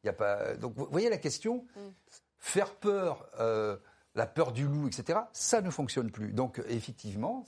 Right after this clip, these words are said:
Speaker 1: comme pour la niche parlementaire, pour les autres questions, mettre ces questions qui font débat au centre du débat, les médiatiser, c'est très habile parce qu'elles trouvent un écho, me semble-t-il,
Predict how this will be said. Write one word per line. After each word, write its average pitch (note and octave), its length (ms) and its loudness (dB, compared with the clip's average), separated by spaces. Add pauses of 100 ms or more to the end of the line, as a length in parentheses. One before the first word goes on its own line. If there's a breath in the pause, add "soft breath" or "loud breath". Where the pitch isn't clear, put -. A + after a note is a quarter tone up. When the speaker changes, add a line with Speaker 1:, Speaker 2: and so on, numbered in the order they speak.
(320)
Speaker 1:
comme D#3+ 240 0
pour B2+ 100 0
la A2 80 2
niche A2+ 200 -6
parlementaire, G2+ 560 -2
pour F#2+ 160 -4
les F#2+ 100 -2
autres G#2+ 140 -4
questions, A3 400 -4 (520 loud breath)
mettre F3+ 380 2
ces - 180 -2
questions D3+ 400 -2
qui A2 160 -10
font B2 200 -4
débat A2+ 400 -2 (100)
au A2 100 -4
centre D#3+ 520 0
du A#2 100 -2
débat, G#2+ 360 0
les F#2 200 -4
médiatiser, B2+ 1080 0 (280 soft breath)
c'est - 300 -8
très C#3+ 240 2
habile B2 300 0
parce C3+ 180 -4
qu'elles G2 160 -6
trouvent A#2+ 220 -2
un G2 120 0
écho, A2 280 -2
me G2 100 -4
semble-t-il, G2 500 -8